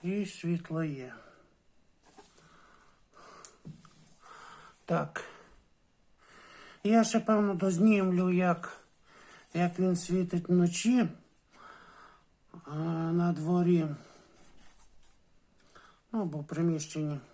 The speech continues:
коли буде темно. Так, перейдемося до мод один. Так, працює. Мод два.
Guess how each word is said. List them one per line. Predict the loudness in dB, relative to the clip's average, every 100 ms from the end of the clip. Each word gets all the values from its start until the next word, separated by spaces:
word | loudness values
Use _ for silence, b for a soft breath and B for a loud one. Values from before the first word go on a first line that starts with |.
| B B -16
коли | -10 -8
буде | -8 -10
темно. | -8 -8 -8 -12 b b b b b b b b b b -8
Так, | -6 -6
перейдемося | -6 -2 -2 0 0 0 0 -4 -8 -4 0 0 0 -4
до | -4 -4 -4 -4 -8 _ B B B B B _
мод | -4 -4 -4
один. | -6 -4 -4 -6 B B B B _ _ b b b b b b _
Так, | -10 -10 -10
працює. | -10 -10 -10 -4 0 4 4 2 -2 -8
Мод | -4 -4 -6
два. | -6 -4 -4